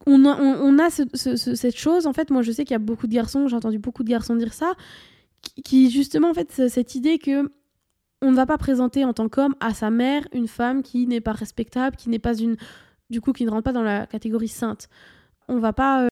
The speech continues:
présenter la pute à sa mère. On va présenter la fille qui se respecte, qui est un peu timide, un peu mignonne, et cetera. Comme si c'était incompatible. Comme si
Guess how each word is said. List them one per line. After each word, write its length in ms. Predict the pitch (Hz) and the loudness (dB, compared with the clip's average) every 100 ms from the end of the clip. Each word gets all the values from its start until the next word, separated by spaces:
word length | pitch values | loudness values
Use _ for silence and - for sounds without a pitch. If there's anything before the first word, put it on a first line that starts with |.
| _ - | _ -6
présenter 440 | 262 240 233 285 | 0 2 2 2
la 100 | 247 | 0
pute 300 | - 285 277 | 0 -2 -2
à 120 | - | -12
sa 120 | 214 226 | -6 -4
mère. 320 | 220 220 - _ - - | -4 -6 -14 _ -20 -6
On 60 | 226 | -2
va 80 | |
présenter 380 | 214 240 226 277 | 0 0 -2 0
la 120 | 262 | -2
fille 160 | 220 254 | -2 -4
qui 140 | - | -6
se 100 | 220 | -12
respecte, 580 | 220 - - 233 254 254 | -12 -6 -2 0 0 -4
qui 80 | - | -4
est 40 | |
un 60 | 220 | -4
peu 120 | 233 | -4
timide, 380 | 226 269 254 247 | -6 -2 0 0
un 80 | 233 | -2
peu 120 | 240 | 0
mignonne, 380 | 240 226 240 254 | 2 2 2 0
et 80 | 240 | -2
cetera. 380 | - 233 220 - - - - _ | -4 -6 -4 -10 -16 -20 -20 _
Comme 220 | - 330 | 0 2
si 180 | 320 381 | 2 0
c'était 320 | 381 269 285 - | -2 -2 -2 -2
incompatible. 800 | 294 294 285 254 247 - 233 214 - _ _ - - | -2 0 0 2 0 0 -6 -6 -10 _ _ -20 -8
Comme 180 | 311 302 | 2 2
si 420 | - - 311 339 | 2 4 6 6